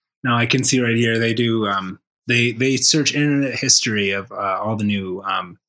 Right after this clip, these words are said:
uh, patients. It's a new thing we're doing here at the hospital. We're putting all everyone's internet history, um, on their charts so that if there was something correlating to something you did,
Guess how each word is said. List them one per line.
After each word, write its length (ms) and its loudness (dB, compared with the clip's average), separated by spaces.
uh, 180 -2
patients. 680 0
It's 120 -6
a 60 -4
new 140 -4
thing 180 -2
we're 80 -6
doing 200 -2
here 120 -6
at 80 -8
the 60 -8
hospital. 500 -6
We're 120 -10
putting 280 -6
all 260 -4
everyone's 380 -4
internet 320 -4
history, 460 -2
um, 380 -2
on 140 2
their 120 0
charts 520 0
so 180 2
that 240 -2
if 160 -6
there 120 -2
was 540 0
something 380 0
correlating 640 0
to 360 0
something 360 0
you 100 -4
did, 460 0